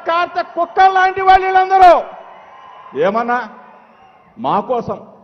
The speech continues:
మా ఎస్సీల కోసం, మా ఎస్టీల కోసం, మా బీసీల కోసం, మా మైనారిటీల కోసం, నిరుపేదల కోసం నువ్వు పోరాడుతా ఉంటే, మాకు అన్నం పెడతా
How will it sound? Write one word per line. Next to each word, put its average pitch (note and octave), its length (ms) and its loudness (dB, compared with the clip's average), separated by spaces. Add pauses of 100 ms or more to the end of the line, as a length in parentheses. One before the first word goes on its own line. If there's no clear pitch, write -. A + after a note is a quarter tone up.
(520)
మా A#3+ 160 -2 (180)
ఎస్సీల D#4+ 300 -2 (120)
కోసం, D4 260 -4 (600)
మా C#4+ 100 0 (180)
ఎస్టీల F4 320 -6 (120)
కోసం, E4+ 280 -2 (580)
మా C4+ 120 0 (160)
బీసీల F4+ 360 -6 (120)
కోసం, F4 280 -2 (540)
మా C#4+ 120 0 (180)
మైనారిటీల F#4 640 -6
కోసం, F4+ 280 0 (560)
నిరుపేదల D4+ 640 -6 (120)
కోసం D4 300 -6 (760)
నువ్వు F3+ 180 -12 (120)
పోరాడుతా G#3 460 -8 (120)
ఉంటే, F3+ 220 -12 (840)
మాకు G3+ 320 -6
అన్నం A#3+ 280 -10
పెడతా C4 260 -8